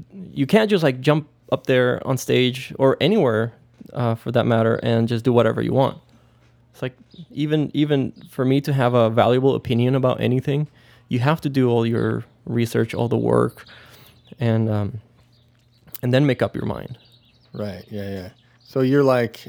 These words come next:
Speaker 2: an ambassador for the composer, kind
Speaker 1: A
Speaker 2: of.
Speaker 1: hundred percent.
Speaker 2: Yeah.
Speaker 1: But, but I, I also defend the, the value of live performance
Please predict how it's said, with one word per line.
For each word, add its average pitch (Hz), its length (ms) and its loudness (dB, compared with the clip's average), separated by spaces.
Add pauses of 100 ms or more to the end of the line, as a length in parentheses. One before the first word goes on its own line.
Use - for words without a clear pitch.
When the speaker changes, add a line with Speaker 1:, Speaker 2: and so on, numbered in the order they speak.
Speaker 2:
an 117 120 -4
ambassador 107 800 -2 (280)
for - 160 -4
the 104 100 -4
composer, 98 640 -6 (460)
kind - 160 -12
Speaker 1:
A - 20 -2
Speaker 2:
of. 131 60 0
Speaker 1:
hundred 143 180 4
percent. 143 320 0 (160)
Speaker 2:
Yeah. 95 140 -8
Speaker 1:
But, 139 200 6
but 131 140 4
I, 131 320 2
I 127 200 2
also 131 480 0
defend 120 540 -2 (540)
the, 117 680 0
the 123 160 -2
value 123 500 2
of 113 400 -4 (300)
live 113 380 0
performance 123 760 -4